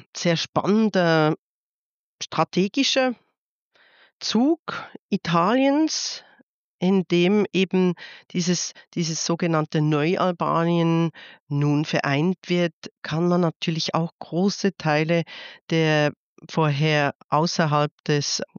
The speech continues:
albanischen Staates lebenden AlbanerInnen befriedigen. Man kann ihnen sagen, „Wir schauen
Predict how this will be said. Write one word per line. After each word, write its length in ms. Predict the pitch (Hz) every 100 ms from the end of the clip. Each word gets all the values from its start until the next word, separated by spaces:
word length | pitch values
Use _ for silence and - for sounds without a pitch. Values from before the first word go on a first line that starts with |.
| - _ _ _
albanischen 580 | - 143 127 139 131 147
Staates 520 | - 110 110 - -
lebenden 520 | 147 135 143 131 143 135
AlbanerInnen 920 | 135 127 123 135 - 131 127 127 - _ -
befriedigen. 760 | 139 - - 202 196 170 147 143 - - -
Man 160 | 143 135
kann 180 | 139 139
ihnen 200 | 139 127
sagen, 520 | 127 127 147 135 139
„Wir 320 | 139 156 160 - - -
schauen 640 | - 135 135 147 147 147